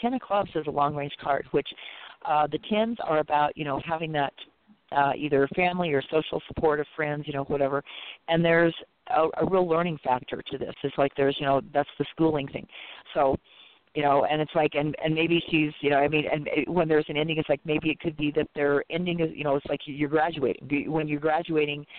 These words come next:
like, from high school, college, or from a class or whatever, it's like you're ending that study, you know, quote unquote, ending it, um,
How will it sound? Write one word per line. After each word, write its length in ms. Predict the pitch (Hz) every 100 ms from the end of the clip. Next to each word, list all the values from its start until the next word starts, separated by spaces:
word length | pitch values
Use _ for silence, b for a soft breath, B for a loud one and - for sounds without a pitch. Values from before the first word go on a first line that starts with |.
| B B -
like, 140 | 147
from 120 | 156
high 160 | 170 156
school, 180 | - 147
college, 420 | 151 139 147 -
or 300 | 139 135 135 B B B -
from 120 | 147
a 40 | 147
class 360 | - 139 143 -
or 60 | 143
whatever, 300 | 143 143 143
it's 120 | -
like 140 | 143 - B B
you're 160 | 156 -
ending 380 | 185 202 170 160
that 180 | 143 - -
study, 440 | 180 165 131 165 -
you 80 | 143
know, 120 | -
quote 240 | - 143
unquote, 300 | 131 - 135
ending 280 | 147 175 147
it, 120 | 123 - B B B -
um, 420 | 151 139 135